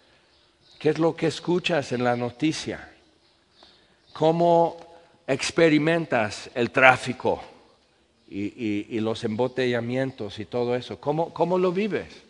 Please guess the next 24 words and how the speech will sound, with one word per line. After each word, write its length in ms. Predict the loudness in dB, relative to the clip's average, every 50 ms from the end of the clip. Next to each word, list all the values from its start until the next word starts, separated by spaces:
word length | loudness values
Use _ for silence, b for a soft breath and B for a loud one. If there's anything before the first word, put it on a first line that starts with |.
| _ _ _ _ _ _ B B B B B B B B B B B -20 -20 _ _ _ _ _ _ _ _ _ _ _ _ B B B B B B B B B B B
"Yo 180 | B 2 2 4
sé 180 | 6 8 8 8
los 180 | 8 4 4
pensamientos 720 | 4 2 2 2 2 0 2 2 2 0 2 0 0 0 0
que 120 | 0 -2
tengo 340 | 0 2 0 2 4 6 4
acerca 440 | 4 4 4 0 0 0 2 2 4
de 100 | 4 4
vosotros", 600 | 2 0 -2 0 0 0 0 2 0 -2 0 0
dice 280 | -2 -4 -2 -4 -4 -4
Jehová, 500 | -2 -2 -2 2 4 4 4 4 4 0
"pensamientos 720 | -2 -2 -2 -2 -4 -4 -2 -2 -2 -2 0 -2 0 0
de 80 | 0 -2
paz 460 | 2 4 6 6 6 4 0 -8 -18 B B B B B B B
y 80 | -2
no 160 | 2 2 4 6
de 80 | 6
mal, 440 | 4 6 4 4 4 4 2 -2 -6 B B B B B B
para 260 | 4 6 6 6 6
daros 380 | 8 8 8 8 8 4 4 2
el 120 | 2 2
fin 300 | 2 2 2 2 2 0
que 120 | 0 -2
esperáis. 680 | -2 -2 0 0 2 4 4 4 4 2 -2 -10 -16 -18